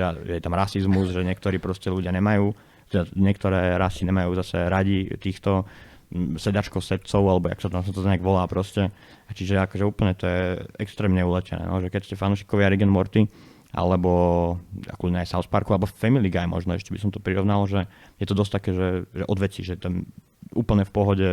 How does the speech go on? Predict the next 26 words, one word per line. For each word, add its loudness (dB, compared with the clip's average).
môžeš 2
hocikedy -2
zapnúť 0
si -6
tretiu 0
misiu 6
a 0
vôbec -2
ti -6
nechýba, -2
že -6
tam 0
bolo 0
niečo -4
proste -10
v -20
tých -14
prvých -2
dvoch, -8
lebo -10
to -8
viac -2
menej 4
nedáva 2
celý -2
zmysel. -4